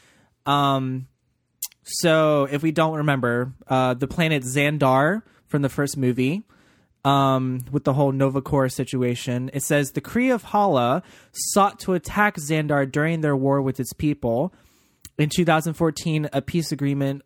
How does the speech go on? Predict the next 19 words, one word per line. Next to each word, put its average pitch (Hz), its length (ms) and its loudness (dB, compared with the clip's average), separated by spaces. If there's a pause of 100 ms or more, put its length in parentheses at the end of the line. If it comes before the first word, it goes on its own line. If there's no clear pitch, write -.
(120)
was 135 340 -2 (260)
reached 160 380 -2
with 156 160 0
the 156 80 0
Kree 131 260 -4
Empire." 131 640 -8 (520)
Um, 156 640 2 (220)
so 180 220 2
they've 208 220 2
got 254 260 2
roots. 208 480 0
So, 185 480 4
and 175 220 2
apparently 170 720 -2 (240)
we 147 160 0
know 143 180 2
from 139 220 -2
Infinity 147 460 -2
War 131 340 2